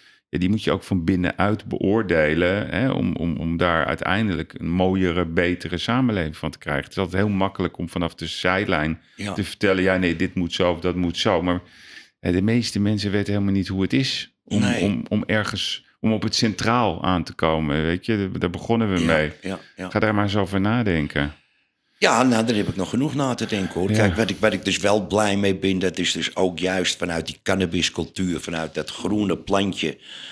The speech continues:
Speaker 2: dat je op een gegeven moment ook de olie hebt gekregen. En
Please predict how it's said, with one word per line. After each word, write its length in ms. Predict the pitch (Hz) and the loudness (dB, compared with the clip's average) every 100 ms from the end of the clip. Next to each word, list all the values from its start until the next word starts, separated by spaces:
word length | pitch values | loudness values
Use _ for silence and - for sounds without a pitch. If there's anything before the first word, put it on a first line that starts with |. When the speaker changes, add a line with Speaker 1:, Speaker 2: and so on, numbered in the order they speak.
| - - - | -16 -18 -20
Speaker 2:
dat 280 | _ 98 87 | _ -2 -2
je 60 | 85 | -4
op 60 | |
een 60 | 78 | -4
gegeven 260 | - 90 87 | -2 -2 -2
moment 300 | 85 82 80 | -2 -4 -4
ook 220 | 78 - | -6 -6
de 500 | 80 76 76 76 78 _ | -6 -4 -4 -6 -8 _
olie 420 | 104 101 95 95 | 2 2 0 0
hebt 180 | 82 - | 0 -2
gekregen. 680 | - - 92 85 76 85 82 _ - - - - - | -4 -2 0 0 -2 -4 -8 _ -20 -20 -20 -12 -2
En 360 | 98 87 78 | -2 -2 -6